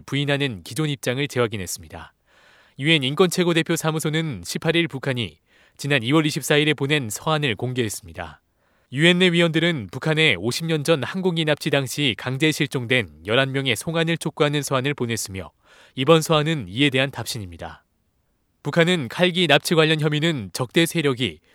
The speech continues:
조선인민공화국의 체제를 전복시키기 위해 조작한 정치 공작의 연장이라고 반박했습니다. 한국의 문재인 대통령은 십팔 일 코로나 일구 사태 대응과 관련해 위기 앞에서 인류는 각자 도생이 아니라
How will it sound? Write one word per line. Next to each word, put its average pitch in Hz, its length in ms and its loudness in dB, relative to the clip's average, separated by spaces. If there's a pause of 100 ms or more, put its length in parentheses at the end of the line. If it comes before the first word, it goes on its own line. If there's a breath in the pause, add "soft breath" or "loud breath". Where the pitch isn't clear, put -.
(100)
조선인민공화국의 151 960 0
체제를 143 500 0
전복시키기 139 760 -2
위해 131 160 2
조작한 120 580 -2 (260 soft breath)
정치 139 380 -2
공작의 131 540 0
연장이라고 120 600 -2
반박했습니다. 95 920 -8 (1300)
한국의 190 400 4
문재인 175 320 2
대통령은 165 680 0
십팔 - 300 -2
일 151 160 0
코로나 180 300 0
일구 170 220 2
사태 165 280 0
대응과 143 380 2
관련해 98 420 -2 (400)
위기 139 260 4
앞에서 160 340 2
인류는 151 520 0
각자 165 340 2
도생이 143 400 -2
아니라 104 340 -4